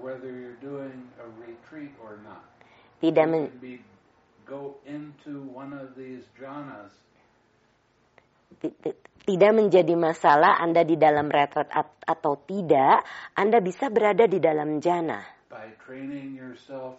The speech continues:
Speaker 1: to stay with that all the time.
Speaker 2: Dengan melatih diri Anda untuk tinggal bersama hal itu setiap saat.
Speaker 1: It doesn't matter if you're out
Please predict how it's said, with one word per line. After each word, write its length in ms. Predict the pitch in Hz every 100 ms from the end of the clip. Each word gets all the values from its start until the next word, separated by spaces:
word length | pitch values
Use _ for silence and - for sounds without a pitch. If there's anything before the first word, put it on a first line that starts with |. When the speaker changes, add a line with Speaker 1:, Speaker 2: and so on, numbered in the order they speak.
| _
Speaker 1:
to 80 | 123
stay 560 | _ _ 135 131 131 127
with 320 | 120 147 156 _ _
that 400 | 117 113 110 _ -
all 320 | 110 107 104
the 140 | 113 _
time. 320 | - 160 - _ _ _ 165
Speaker 2:
Dengan 560 | 165 165 170 226 247
melatih 400 | 214 170 175 196
diri 320 | 165 170 160
Anda 480 | - 147 143 139 196 -
untuk 320 | 170 160 165 _
tinggal 400 | 202 208 233 262
bersama 480 | 185 180 - 165 160
hal 200 | 170 156 -
itu 320 | 156 _ 214
setiap 480 | - 165 - 170 175
saat. 320 | - - - - _
Speaker 1:
It 160 | _
doesn't 400 | 127 110 - 113
matter 480 | 123 147 151 139 123
if 160 | 110 -
you're 240 | 127 120
out 320 | - 123 -